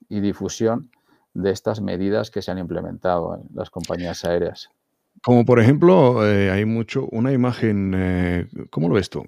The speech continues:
Speaker 2: Hay una imagen que va como un meme o algo así, llamémoslo, que circula por Facebook de, de,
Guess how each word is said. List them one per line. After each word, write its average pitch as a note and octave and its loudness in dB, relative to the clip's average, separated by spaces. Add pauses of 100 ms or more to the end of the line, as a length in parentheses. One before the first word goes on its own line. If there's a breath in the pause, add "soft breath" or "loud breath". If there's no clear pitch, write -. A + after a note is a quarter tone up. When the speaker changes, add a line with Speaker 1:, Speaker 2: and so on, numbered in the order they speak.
Speaker 2:
Hay A#2+ -6
una C#3+ 0
imagen G#2+ 2
que F2 -2
va F2+ -2
como F2+ -4
un D#2+ -4
meme E2 -4
o - -10
algo - -14
así, - -12
llamémoslo, F2 -8
que E2+ -6
circula F#2 -4
por - -4
Facebook F2+ -2
de, F2+ 2 (440 loud breath)
de, F2+ -2